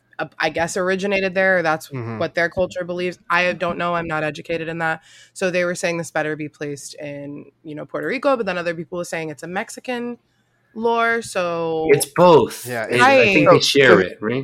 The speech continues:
Speaker 2: he-, here's the thing. It did, it did originate in Puerto Rico, like Chupacabras itself. Like, there's actually, like, further origins of where it could come from, but the standard definition of Chupacabras, uh, first sighting was in Puerto Rico,
Speaker 3: Puerto
Speaker 2: and
Speaker 3: Rico,
Speaker 2: then
Speaker 3: yeah.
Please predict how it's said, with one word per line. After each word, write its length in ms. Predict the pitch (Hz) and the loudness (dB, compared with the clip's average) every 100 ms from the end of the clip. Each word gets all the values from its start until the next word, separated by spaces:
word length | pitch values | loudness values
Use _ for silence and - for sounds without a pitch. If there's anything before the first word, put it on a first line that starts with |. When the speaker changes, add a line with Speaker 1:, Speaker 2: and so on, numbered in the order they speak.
| 139 | -4
Speaker 2:
he-, 140 | 170 - | -4 2
here's 180 | 208 | 4
the 60 | 170 | 4
thing. 200 | 135 117 | -2 -2
It 100 | 147 | -2
did, 220 | 160 170 | -2 -2
it 160 | 123 123 | -4 -4
did 160 | 135 139 | -2 -2
originate 540 | 113 98 101 98 85 _ _ | -6 -12 -14 -14 -16 _ _
in 220 | 113 101 - _ _ _ | -14 -14 -16 _ _ _
Puerto 260 | 113 - 107 | -6 -6 -8
Rico, 320 | 117 123 120 | -6 -4 -4
like 260 | 104 101 _ _ _ _ _ _ _ _ _ _ - | -8 -14 _ _ _ _ _ _ _ _ _ _ -4
Chupacabras 600 | 165 - 139 123 120 - | -4 0 0 0 -4 -10
itself. 360 | 107 - 92 - | -14 -14 -14 -14
Like, 140 | 107 | -18
there's 220 | 120 123 | -16 -14
actually, 420 | 92 - - 98 95 _ - | -12 -14 -16 -20 -20 _ -20
like, 220 | 92 - _ | -20 -20 _
further 340 | _ 127 117 110 | _ -8 -8 -10
origins 560 | 104 107 104 101 104 | -12 -14 -14 -16 -16
of 140 | 98 95 | -16 -16
where 140 | 101 | -16
it 100 | 104 | -16
could 180 | - 98 | -16 -14
come 180 | 104 98 | -14 -12
from, 180 | 95 104 | -12 -12
but 160 | - _ _ _ _ _ 135 _ | -14 _ _ _ _ _ _ _
the 140 | 127 | -16
standard 600 | 113 - - 151 151 147 127 | -14 -14 -4 -2 0 -2 -2
definition 480 | 123 131 123 - | -4 -4 -8 -10
of 160 | 113 - _ | -14 -14 _
Chupacabras, 720 | - - 143 147 147 135 - _ - _ _ _ | -20 -6 -4 -2 -2 -4 -10 _ -20 _ _ _
uh, 140 | 80 67 | -18 -14
first 300 | - 131 - | -6 -6 -4
sighting 380 | 123 113 110 107 | -4 -4 -8 -12
was 140 | 95 | -14
in 100 | 98 | -18
Puerto 240 | _ 104 104 | _ -16 -14
Rico, 380 | 135 135 120 | -10 -8 -2
Speaker 3:
Puerto 160 | 113 104 | 2 2
Speaker 2:
and 80 | 92 | 0
Speaker 3:
Rico, 240 | 87 98 | -6 -10
Speaker 2:
then 100 | |
Speaker 3:
yeah. 80 | 101 | -12